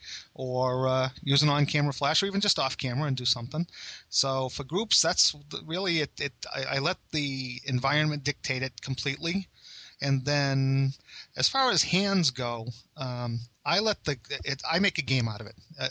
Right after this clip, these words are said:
remember, I'm shooting a lot of, uh, high school age kids, mostly freshmen up through seniors. So I say to the group,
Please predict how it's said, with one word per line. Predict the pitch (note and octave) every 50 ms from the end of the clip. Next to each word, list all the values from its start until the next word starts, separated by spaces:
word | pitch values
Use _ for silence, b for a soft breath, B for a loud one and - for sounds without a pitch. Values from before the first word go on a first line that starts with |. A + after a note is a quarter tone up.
| - C#3
remember, | C3+ C#3+ D#3 F3 E3 C#3 B2+
I'm | D3 F3+ -
shooting | - - G#3 F3+ E3
a | D#3
lot | D3+ D3+ D3+
of, | C#3+ C3 A#2+ - C3+
uh, | C3 B2
high | A2 - - D3
school | B2+ - - - C#3+ C3+ B2+
age | B2+ B2+ A#2+ - -
kids, | - - C3+ B2+ C3 B2+ B2 - - B B B B B B B B
mostly | C#3+ D3 C#3 - D#3 C#3
freshmen | - - - C#3 - - - C3+ B2+
up | B2 -
through | - - B2
seniors. | - - - C#3 B2+ B2 B2 B2 B2 - - B B B B B B
So | - - C#3+ C#3 C3+ C#3 C3+ C3+ C3 C3+
I | - C3+
say | C3+ - E3+ D#3+
to | D#3+
the | D#3 D3+
group, | C#3 D3+ F3 F3 D#3+